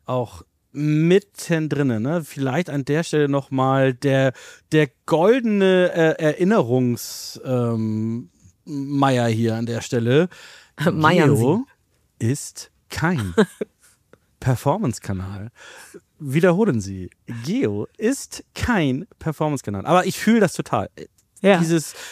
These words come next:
Speaker 1: dieses, dieses unbedingt, äh, dann, äh, auch in den alten Metriken verweilen wollen und, äh,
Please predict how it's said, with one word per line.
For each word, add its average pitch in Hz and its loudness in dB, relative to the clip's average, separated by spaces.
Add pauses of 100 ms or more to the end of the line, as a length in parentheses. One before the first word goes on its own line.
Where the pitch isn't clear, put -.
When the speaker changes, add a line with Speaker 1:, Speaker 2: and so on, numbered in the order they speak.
(120)
Speaker 1:
dieses, 165 -4
dieses 165 -4
unbedingt, 180 0
äh, 160 6 (120)
dann, 170 2
äh, 165 2
auch 170 0
in 160 -4
den 160 0
alten 160 -2
Metriken 156 0
verweilen 170 0
wollen 156 2
und, 151 -2
äh, 143 2